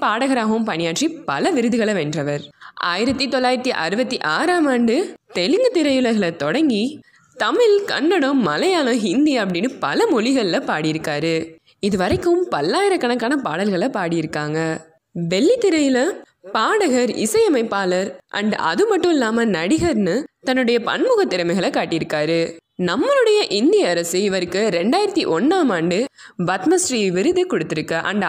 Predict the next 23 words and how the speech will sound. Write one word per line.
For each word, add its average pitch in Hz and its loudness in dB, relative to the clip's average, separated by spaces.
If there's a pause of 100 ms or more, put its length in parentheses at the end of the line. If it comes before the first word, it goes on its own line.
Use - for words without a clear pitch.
அது 269 0
மட்டும் 285 0
இல்லாம 185 0 (140)
ரெண்டாயிரத்தி 339 0
பதினொண்ணாம் 254 0
ஆண்டில் 170 -2 (420)
நம்மளுடைய 269 2 (120)
எஸ் 208 -4
பி 330 6
பி 339 4 (100)
அவர்களுக்கு 190 -2 (120)
பத்மபூஷன் 254 0
விருதும் 175 0
வழங்கப்பட்டுள்ளது. 160 -2 (840)
இவர் 240 0
தமிழ் 415 0
திரையுலகில் 247 2
முதலில் 349 2
பாடியது 165 0 (440)
சாந்தி 415 2
நிலையம் 285 2
படத்தில் 196 -2
வரும் 196 0